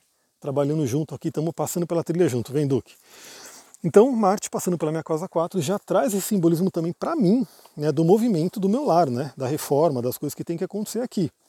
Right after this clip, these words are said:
Que eu espero que acabe logo, porque eu não aguento mais, né, ficar nessa coisa louca de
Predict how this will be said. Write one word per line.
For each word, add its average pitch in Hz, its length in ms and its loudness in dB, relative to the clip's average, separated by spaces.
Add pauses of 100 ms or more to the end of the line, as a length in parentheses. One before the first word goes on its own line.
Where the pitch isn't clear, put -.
(120)
Que - 60 -10
eu 143 60 -2
espero 139 260 -4
que - 80 -8
acabe 156 300 -2
logo, 165 280 6
porque 180 180 -8
eu 180 40 -4
não 185 60 0
aguento 147 320 -2
mais, 143 420 -4 (400)
né, 139 180 0
ficar 139 280 -2
nessa 139 200 0
coisa 147 220 2
louca 143 320 2
de 135 240 -4